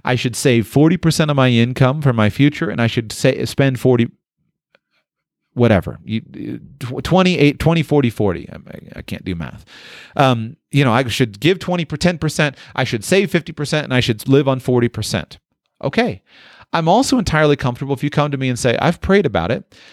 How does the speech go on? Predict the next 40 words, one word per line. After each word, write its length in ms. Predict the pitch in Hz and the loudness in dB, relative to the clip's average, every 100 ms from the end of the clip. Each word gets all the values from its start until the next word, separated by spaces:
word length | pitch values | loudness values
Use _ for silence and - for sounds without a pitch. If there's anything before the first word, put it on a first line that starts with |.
| - _ | -20 _
and, 560 | 147 147 139 131 123 - | 2 4 2 0 -6 -8
uh, 200 | - 120 110 | -4 -4 0
I 120 | 156 | 0
believe 420 | 170 147 131 117 | 2 4 4 2
that 220 | 117 113 | 0 0
God 420 | 117 113 131 135 - | 2 2 2 0 -8
should, 580 | - 139 120 117 104 - - | -6 0 2 2 -2 -12 -8
um, 480 | 98 90 76 71 - _ _ - 113 | -6 -6 -10 -16 -20 _ _ -10 0
that 160 | 123 | 2
I 80 | 117 | 2
believe 320 | 156 143 127 | 0 0 0
that 80 | 113 | -2
God 240 | - 110 | -4 -2
has, 160 | 127 120 | -2 -6
has, 520 | - 117 - 113 107 - | -6 -6 -4 -4 -4 -4
has 160 | 104 | -6
shown 320 | - 131 135 143 | -2 0 0 2
me 320 | 180 101 139 _ - - - | 0 0 -4 _ -20 -20 -4
that 100 | 143 | 2
what 140 | 135 | 2
I 140 | 143 208 | 2 0
should 180 | - | -2
do 160 | 127 117 | 0 2
is 80 | 113 | 4
I 140 | 127 | 2
should 180 | 151 135 | 0 -2
give 180 | 120 110 | -2 0
fifty 220 | 165 175 | 0 0
percent 280 | 156 139 135 | -2 -2 -2
of 60 | |
my 100 | 120 | 0
income 300 | 113 113 123 | 0 0 -2
away, 420 | 113 101 85 107 135 - - | -2 -2 -2 -4 -6 -14 -6
and 120 | 147 | -2
I 40 | |
should 180 | 151 170 | 0 2
live 220 | 160 220 147 | 2 2 0
on 100 | 104 | 0
fifty 260 | 113 107 | -2 -2
percent." 420 | 104 104 82 - | -4 -4 -6 -8